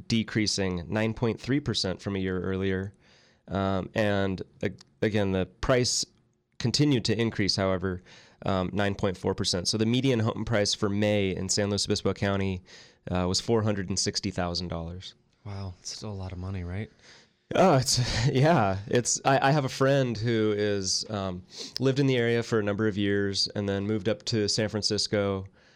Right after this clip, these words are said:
Speaker 1: um, for, gosh, it's probably been three or four years now. And now he's looking to move back down to the coast. Um, he wants to live in Morro Bay, Los Osos area,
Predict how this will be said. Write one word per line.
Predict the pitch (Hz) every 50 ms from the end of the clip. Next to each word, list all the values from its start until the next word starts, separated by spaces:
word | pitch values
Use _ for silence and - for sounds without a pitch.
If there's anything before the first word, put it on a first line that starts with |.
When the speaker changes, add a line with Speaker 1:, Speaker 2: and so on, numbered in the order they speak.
| _ _ _ _ _ - -
Speaker 1:
um, | 98 101 98 95 95 95 95 92 95 92 - - _ _ _ _ _ _ _ _ _ _ _ _ _ - - - - -
for, | - - - 107 104 101 98 98 95 92 92
gosh, | - 104 98 - - - -
it's | -
probably | - - 107 104 101
been | 90 104 104 101
three | 95 - 107 104
or | 98
four | - 104 101
years | 101 101 110 113 104 113
now. | 107 104 101 98 98 95 - _ - - _ _
And | - -
now | 107 107 110
he's | 110 104 101
looking | 110 - 113 107
to | 104
move | 104 104 90
back | - 110 104 107 107 - - - - - _ - 104
down | 92 104 95 95 92
to | 95
the | -
coast. | - - 120 117 123 117 107 - - - - - - - - -
Um, | 98 98 95 95 92 90 92
he | 101
wants | 98 92 90 -
to | - 101 95 90 - -
live | - 107 107 107 104 95 98
in | 101 98
Morro | 98 101 101 101
Bay, | 92 101 98 101
Los | 98 98 92 -
Osos | - 104 107 - - 113 101 - -
area, | - 104 101 95 98 98 95 95 92 92